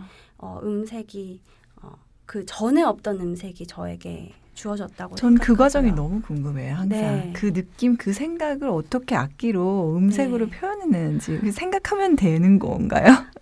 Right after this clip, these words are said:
Speaker 1: 그래서 그거, 그런
Speaker 2: <laughs> 참
Speaker 1: 부분들에 대해서 많이
Speaker 2: 궁금해요.
Speaker 1: 고민하고, 음, 왜 이 사람이 이 소리를 썼을까, 어떻게 이 곡이 나왔을까에 대해서 많이 무수히 생각하고, 선생님들의,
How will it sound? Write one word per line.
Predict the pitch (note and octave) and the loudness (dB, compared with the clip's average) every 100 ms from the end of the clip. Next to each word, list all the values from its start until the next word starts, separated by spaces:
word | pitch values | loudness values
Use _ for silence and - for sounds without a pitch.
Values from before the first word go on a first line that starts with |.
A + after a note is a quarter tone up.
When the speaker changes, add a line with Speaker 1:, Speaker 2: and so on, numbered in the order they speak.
| _ | _
Speaker 1:
그래서 | - C4+ C4+ C4+ - | -4 -2 0 0 0
그거, | - D4 D4 C4+ | -4 -6 -4 -8
그런 | - E4 F4 | -4 0 0
Speaker 2:
<laughs> | |
참 | D#4+ | 0
Speaker 1:
부분들에 | D#4 D4+ D4 C#4+ | -4 -4 -2 -2
대해서 | C#4 C4+ | -2 0
많이 | A#3+ A#3+ | 0 0
Speaker 2:
궁금해요. | A#3+ A#3 | 0 -2
Speaker 1:
고민하고, | A#3 B3+ C4 C4+ B3+ F4 A4 - - - - - | -2 -4 -8 -10 -10 -10 -10 -16 -20 -20 -20 -12
음, | A#3 A3+ G#3+ - | -8 -8 -8 -2
왜 | B3+ D4+ | 2 2
이 | A3+ | 0
사람이 | A3 C#4 B3+ A#3+ A#3 | -4 -4 -4 -4 -6
이 | - A3 A#3 | -6 -6 -6
소리를 | D4+ D4 C4 B3 | -8 -8 -8 -8
썼을까, | C4+ C#4 C4+ B3+ B3+ G3 F#3+ F3+ F#3+ G3+ | -10 -12 -12 -12 -12 -12 -12 -14 -18 -16
어떻게 | G3+ G3+ - F#3+ C4+ | -14 -10 -10 -8 -8
이 | G3+ | -8
곡이 | A3 A3 | -8 -8
나왔을까에 | F3+ E3 F3+ G#3+ - G3+ | -8 -8 -10 -14 -14 -14
대해서 | G3+ E3+ F3 F3+ | -12 -14 -14 -14
많이 | E3 E3 E3+ E3+ | -12 -12 -12 -12
무수히 | F#3 F#3 G#3+ G3 F#3 | -14 -14 -12 -12 -10
생각하고, | D4 D4 - A#3 A3+ | -10 -10 -10 -14 -12
선생님들의, | C#4 D4+ C#4+ B3+ A#3 | -10 -6 -6 -6 -10